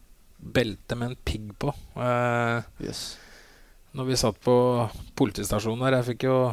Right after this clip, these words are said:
Speaker 1: <laughs> se videoovervåkning og det, de tinga der, så, um, da var jeg, jeg vil vel si, eh, at jeg var uforskyldt,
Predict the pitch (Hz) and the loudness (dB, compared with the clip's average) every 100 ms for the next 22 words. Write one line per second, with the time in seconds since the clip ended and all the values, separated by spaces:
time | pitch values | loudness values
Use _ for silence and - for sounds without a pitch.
0 | - - - - - - - 120 - - | -4 -16 -20 -14 4 4 4 0 -4 -2
1 | 120 110 113 101 110 107 107 107 104 113 | -2 0 -2 -4 -2 -2 -2 -4 -4 -6
2 | 120 120 113 113 110 110 110 110 117 110 | -4 -2 0 2 0 -2 -4 -4 -4 0
3 | 110 120 139 - 127 127 123 123 120 120 | 2 2 0 -4 0 0 2 0 0 -2
4 | 120 117 117 107 - - - - - - | -6 -10 -12 -16 -20 -20 -20 -20 -20 -20
5 | - - _ - 131 135 139 120 113 135 | -20 -20 _ -2 4 6 8 6 6 6
6 | 156 151 139 - - - 131 127 139 143 | 8 8 4 -2 -12 -4 0 0 0 0
7 | - 117 127 127 - - - 127 123 123 | 0 0 0 -2 -8 -14 -4 0 2 0
8 | 120 117 120 127 117 117 120 110 - - | 0 0 -2 -2 0 0 -2 -6 -6 -4
9 | 117 - - | -6 -8 -12